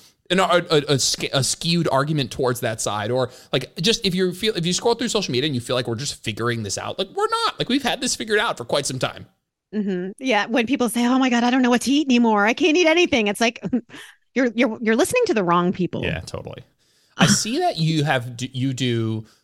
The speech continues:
Speaker 1: some, so I wanna ask a bit about, like, okay, so when, when, when I ask or I think about, okay, I wanna, I wanna talk to Beth about what she's
Speaker 2: Mm-hmm.
Speaker 1: passionate about right now. What are you,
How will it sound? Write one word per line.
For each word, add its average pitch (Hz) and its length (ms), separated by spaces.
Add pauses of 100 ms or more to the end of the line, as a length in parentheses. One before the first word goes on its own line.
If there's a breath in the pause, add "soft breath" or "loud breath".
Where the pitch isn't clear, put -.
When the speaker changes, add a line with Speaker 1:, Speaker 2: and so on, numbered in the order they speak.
(300 soft breath)
Speaker 1:
some, 117 500
so 220 220
I 185 100
wanna 202 180
ask 151 280
a 156 40
bit 131 220
about, 117 260
like, 120 100
okay, 143 140
so 135 160
when, 131 220
when, 123 300
when 127 180
I 127 300
ask 117 340 (180)
or 113 140
I - 20
think 113 180
about, 110 200
okay, 104 180
I 98 60
wanna, 107 340
I 117 40
wanna 120 120
talk 117 160
to 120 80
Beth 104 220
about 98 340
what 110 220
she's 107 240
Speaker 2:
Mm-hmm. 226 100
Speaker 1:
passionate 104 420
about 90 200
right 92 160
now. 87 160
What 107 120
are 127 60
you, 135 120